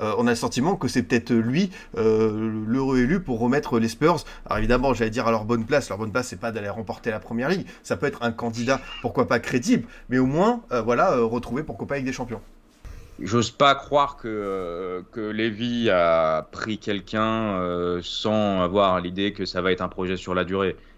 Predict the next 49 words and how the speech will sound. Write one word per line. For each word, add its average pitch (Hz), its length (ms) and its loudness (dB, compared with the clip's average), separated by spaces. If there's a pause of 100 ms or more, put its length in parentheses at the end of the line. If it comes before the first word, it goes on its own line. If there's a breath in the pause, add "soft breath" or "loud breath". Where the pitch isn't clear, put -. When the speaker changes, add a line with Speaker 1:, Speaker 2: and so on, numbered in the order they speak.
Speaker 2:
S'ils 123 340 2
la 120 100 6
font 117 260 -6
à 113 40 0
la 107 100 -2
Chelsea, 135 640 -6 (280)
ah, 95 120 -6
où 101 100 -4
il 101 40 -2
y 98 40 0
a - 20 0
le 98 60 -2
bouton, 107 300 -8 (240)
euh, 87 960 -2
du 92 140 -2
siège 107 260 4
éjectable, 104 540 2
euh, 90 300 0
très 101 160 -4
rapidement, 107 680 -2 (420)
il - 60 -20
fallait 92 220 -4
pas 104 100 0
prendre 101 220 -6
Postecoglou 104 580 -4
parce 120 200 0
Speaker 1:
Oui. 113 60 0
Speaker 2:
que 98 60 -4
c'est 92 180 -6
des 92 120 -4
trucs - 180 -18
qui 104 140 -6
peuvent 98 180 0
mettre 101 180 0
du 95 140 -8
temps. 120 260 -2 (340 loud breath)
C'est - 140 -6
un 87 80 0
peu, 107 240 -4 (160)
c'est 85 180 -4
encore, 90 400 0
euh, 87 100 0
le 87 80 -2
parallèle 92 400 2
avec 87 220 -4
Arsenal 95 400 -6
et 90 40 0
Arteta, 104 500 0
euh, 62 400 -6